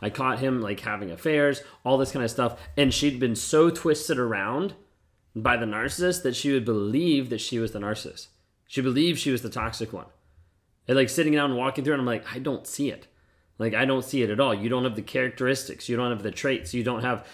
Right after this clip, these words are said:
the, the lack of empathy. You don't have all these things. Like, you're actually just more being traumatized by a toxic person." How many of you can relate?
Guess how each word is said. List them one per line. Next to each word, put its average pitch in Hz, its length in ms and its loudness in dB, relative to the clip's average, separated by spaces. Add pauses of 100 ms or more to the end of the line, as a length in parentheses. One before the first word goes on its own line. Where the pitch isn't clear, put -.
(140)
the, 117 320 6
the 110 140 2
lack 117 300 0
of 107 100 -2
empathy. 131 360 -2
You 98 180 -4
don't 131 180 2
have 127 160 -2
all 127 120 0
these 117 200 -2
things. 123 300 0
Like, 104 180 -2
you're 139 340 4
actually 127 380 0
just 107 220 -6
more 127 340 2 (240)
being 120 220 2
traumatized 123 800 -2
by 117 220 -2
a 123 80 -2
toxic 95 480 -10
person." 160 380 -2 (760)
How 143 140 -2
many 151 100 4
of 139 80 2
you 143 80 2
can 139 120 -2
relate? 123 340 2